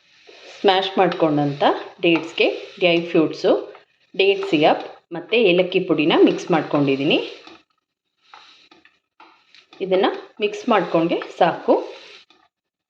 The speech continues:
ಡೇಟ್ಸ್‌ನ ಬೇಯಿಸ್ಕೋಬೇಕಾಗಿಲ್ಲ, ಇಲ್ಲ ಫ್ರೈ ಮಾಡ್ಕೋಬೇಕಾಗಿಲ್ಲ. ಇದು ಸ್ವಲ್ಪ ತಣ್ಣಗಾದ ಮೇಲೆ ಉಂಡೆಗಳನ್ನ ರೆಡಿ ಮಾಡ್ಕೋಬೇಕು.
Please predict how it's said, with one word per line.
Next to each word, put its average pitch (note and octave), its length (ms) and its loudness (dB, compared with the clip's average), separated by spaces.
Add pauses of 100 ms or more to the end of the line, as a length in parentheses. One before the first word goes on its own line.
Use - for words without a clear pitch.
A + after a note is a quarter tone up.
(880)
ಡೇಟ್ಸ್‌ನ G#3 440 2 (200)
ಬೇಯಿಸ್ಕೋಬೇಕಾಗಿಲ್ಲ, D#3+ 1040 2 (300)
ಇಲ್ಲ G#3 200 4
ಫ್ರೈ G3+ 240 2
ಮಾಡ್ಕೋಬೇಕಾಗಿಲ್ಲ. D3 920 0 (800)
ಇದು A3+ 180 2
ಸ್ವಲ್ಪ F#3 400 2 (340)
ತಣ್ಣಗಾದ F#3 580 2
ಮೇಲೆ D3 280 4 (680)
ಉಂಡೆಗಳನ್ನ G#3 540 2 (260)
ರೆಡಿ F3 220 2
ಮಾಡ್ಕೋಬೇಕು. C#3 720 0